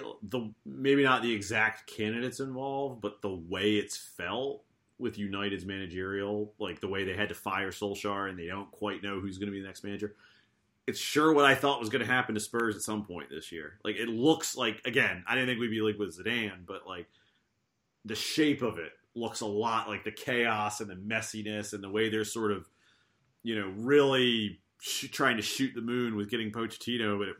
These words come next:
might not work. It's kinda what I <laughs> expected us to do, 'cause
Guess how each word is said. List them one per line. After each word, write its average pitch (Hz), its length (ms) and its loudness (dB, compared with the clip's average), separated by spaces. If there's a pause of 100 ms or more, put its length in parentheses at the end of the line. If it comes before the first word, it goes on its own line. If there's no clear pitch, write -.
might 113 300 -4
not 113 260 -6
work. 117 340 -4 (800)
It's - 240 -10
kinda 165 500 2
what 135 100 4
I 131 160 8
<laughs> - 20 0
expected 127 500 -4
us 123 220 -4
to 127 100 -6
do, 90 220 -6
'cause 110 180 -6